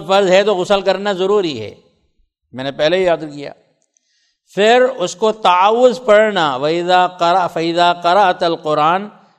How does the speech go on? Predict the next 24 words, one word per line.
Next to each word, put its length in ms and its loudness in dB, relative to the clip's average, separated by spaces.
فَاسْتَعِذْ 640 0
بِاللَّهِ 520 2
مِنَ 220 -8
الشَّيْطَانِ 680 -6
الرَّجِيمِ، 380 -12
جب 140 -10
تم 220 -12
قرآن 340 -6
کریم 280 -10
کی 100 -14
تلاوت 500 -4
کرو 320 -10
تو 380 -2
شیطان 480 -2
رجیم 580 -4
سے 420 -8
پناہ 260 -12
حاصل 280 -12
کرو، 220 -10
فَاسْتَعِذْ 680 -6
بِاللَّهِ 480 0
مِنَ 180 -8
الشَّيْطَانِ 680 -10
الرَّجِيمِ۔ 600 -20